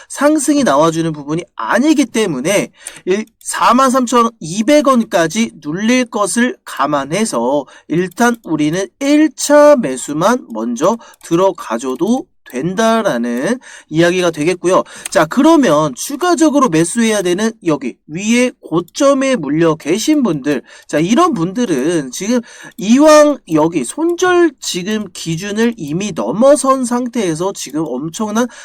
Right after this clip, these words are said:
하락이 발생한 상황이잖아요. 그러면 지속적으로 여러분들이 중장기 매매와, 음, 중기 매매와 장기 포지션,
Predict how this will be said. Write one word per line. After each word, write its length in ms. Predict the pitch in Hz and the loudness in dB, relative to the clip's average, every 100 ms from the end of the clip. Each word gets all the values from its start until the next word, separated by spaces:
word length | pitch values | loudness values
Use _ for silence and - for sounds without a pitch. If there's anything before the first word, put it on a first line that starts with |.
| - | -6
하락이 460 | 269 277 269 247 | 0 2 0 -2
발생한 460 | 240 254 240 285 254 | -4 -6 -6 -6 -6
상황이잖아요. 680 | 226 247 294 233 110 95 80 - - - | -2 2 2 0 -8 -12 -20 -20 -20 -2
그러면 360 | 233 285 240 | 2 4 2
지속적으로 840 | - 175 185 277 - 202 165 165 156 | 0 -4 -2 -2 -2 -2 0 0 0
여러분들이 640 | 123 156 139 143 185 254 - _ | 0 -2 -4 -2 -2 -2 -6 _
중장기 1040 | - 165 190 220 233 247 247 226 240 233 | -8 -6 -2 -2 0 2 2 0 2 2
매매와, 800 | 190 240 285 285 247 107 147 226 277 _ _ | 0 -2 -2 -2 -2 0 0 0 -2 _ _
음, 80 | 120 98 _ | -16 -16 _
중기 340 | - 170 196 | -8 -4 -2
매매와 440 | 226 135 135 190 233 - - | -2 -2 0 0 -2 -8 -10
장기 480 | - 160 226 262 | -4 0 2 0
포지션, 440 | 277 254 247 190 | 0 -2 -2 -2